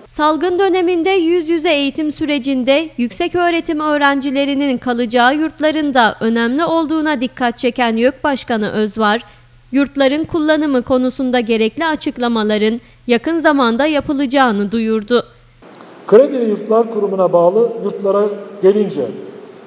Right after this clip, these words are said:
Speaker 2: buraların yönetimi Gençlik ve Spor Bakanlığı uhdesindedir. Yüksek Öğretim Kurulu Başkanlığı olarak Gençlik ve Spor Bakanlığımız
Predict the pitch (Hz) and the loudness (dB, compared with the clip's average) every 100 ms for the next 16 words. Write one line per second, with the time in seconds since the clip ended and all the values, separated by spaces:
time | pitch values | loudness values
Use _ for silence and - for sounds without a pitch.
0 | - - 226 262 254 220 240 226 - - | -20 -4 2 6 6 4 2 -4 -10 -6
1 | 175 208 202 202 175 185 - - - - | -2 -2 -2 -4 -4 -6 -8 -16 -18 -20
2 | - 190 202 196 240 214 - - 196 170 | -6 0 0 0 -6 -4 -4 0 0 2
3 | 165 170 165 170 160 156 - 131 113 - | 2 0 -2 -2 -4 -6 -8 -8 -10 -12
4 | - - - - - - - - - - | -16 -18 -20 -20 -20 -20 -20 -20 -20 -10
5 | 165 180 269 294 240 233 226 226 214 180 | -8 2 2 2 4 4 4 2 -2 -2
6 | 156 190 196 185 180 175 190 175 185 185 | -4 0 2 4 2 2 -2 -2 0 0
7 | 131 113 - - - - - - 160 185 | 0 -4 -12 -16 -18 -20 -20 -6 2 2
8 | 185 262 247 226 - - 226 226 196 180 | 0 -6 -2 -2 -2 2 4 6 2 0
9 | 180 160 156 170 240 - - - | -2 0 0 2 -2 -4 -8 -14